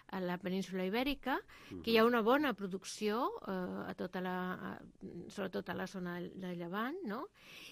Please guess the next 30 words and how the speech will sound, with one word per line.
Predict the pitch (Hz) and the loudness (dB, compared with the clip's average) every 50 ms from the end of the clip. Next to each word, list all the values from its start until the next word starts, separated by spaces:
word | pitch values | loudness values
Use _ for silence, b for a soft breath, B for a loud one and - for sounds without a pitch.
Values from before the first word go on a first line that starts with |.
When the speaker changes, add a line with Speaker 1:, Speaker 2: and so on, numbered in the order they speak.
| B B B | B B B
Speaker 1:
I, | - 233 226 220 220 214 208 196 190 190 214 - - | -2 0 2 2 2 2 2 0 0 -2 -2 -4 -4
i | - 214 - | -8 -8 -6
que | - - 208 196 190 180 180 - - 185 | -2 0 0 0 0 -2 -4 -6 -8 -4
podem | - 208 202 196 196 190 226 233 226 202 - - | 0 0 0 2 2 0 0 -2 -2 -4 -6 -6
gaudir | 202 190 208 202 202 196 196 214 185 170 | -2 2 4 4 4 4 4 4 2 2
d'aquest | 185 185 180 - 175 165 - | 0 -2 -4 -6 -8 -8 -8
bon | - 190 185 185 180 175 | -6 -4 -2 -2 -2 -2
producte. | 175 175 170 165 196 160 - - - 180 180 - B B B B B B B B B B B - - | -4 -6 -8 -8 -8 -8 -10 -12 -12 -12 -12 -12 B B B B B B B B B B B -10 -6
I | 262 247 | -6 -4
que | - - 302 | 0 2 4
a | 311 | 4
la | 320 302 | 4 6
vegada, | 294 294 277 269 277 285 294 311 339 359 370 359 - _ - | 6 6 6 6 6 4 4 4 4 4 2 0 -2 _ -4
mm, | 240 220 220 214 214 - - _ _ _ _ _ _ - | -2 0 0 0 -2 -4 -6 _ _ _ _ _ _ -2
la | 226 220 220 226 | 0 0 0 0
seva | - 285 302 311 339 | 2 0 0 0 2
dolç-, | 339 294 254 233 - - - - | 0 0 0 0 -2 -6 -12 -10
do-, | 214 196 202 208 - - | -8 -4 -4 -4 -4 -6
dolçor | 202 190 208 202 208 196 - - 247 254 269 | -4 0 2 2 2 2 0 0 2 2 2
fa | 269 - - 262 269 | 2 2 4 4 4
que | 269 - 294 294 | 4 2 0 2
molta | 277 269 262 254 208 233 233 | 2 2 0 0 0 0 0
gent | 240 226 240 254 254 240 220 202 | 2 2 2 2 2 2 0 -2
que | - - 196 | -2 -4 -6
ten-, | - - 196 196 202 185 - - | -4 -4 -4 -4 -4 -4 -6 -6
que | - 226 | -2 0
necessita | 214 214 214 214 - - 208 - - 320 359 359 - 202 | 0 2 2 0 -2 -4 -6 -2 2 2 2 2 0 -2
aquella | 190 - 196 196 185 180 180 | -2 -2 -2 -2 -2 -2 -4
cosa | - 180 202 196 208 185 | -4 -6 -6 -4 -4 -4
dolça | 190 208 214 214 202 185 - - - 190 202 254 | -2 0 0 0 0 -2 -4 -6 -6 -4 -4 -4